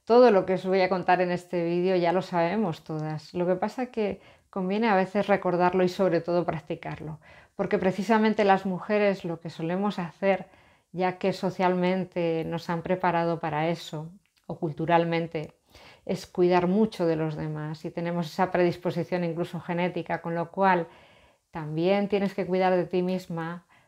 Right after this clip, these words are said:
para que puedas estar para otros. Bien, en este sentido, como cuidarse a nivel físico,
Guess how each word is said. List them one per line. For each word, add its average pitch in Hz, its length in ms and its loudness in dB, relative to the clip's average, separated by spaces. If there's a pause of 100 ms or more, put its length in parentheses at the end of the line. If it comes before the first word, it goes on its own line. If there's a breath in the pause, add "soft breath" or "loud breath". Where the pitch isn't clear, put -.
(100)
para 180 300 -2
que 151 600 -6
puedas 185 320 -2
estar 156 340 -8
para 151 260 -6
otros. 151 580 -12 (1300)
Bien, 190 240 -2
en 180 120 2
este 180 240 -2
sentido, 180 680 2 (500 soft breath)
como 170 280 -4
cuidarse 196 420 4
a - 20 -2
nivel 175 260 0
físico, 185 640 -6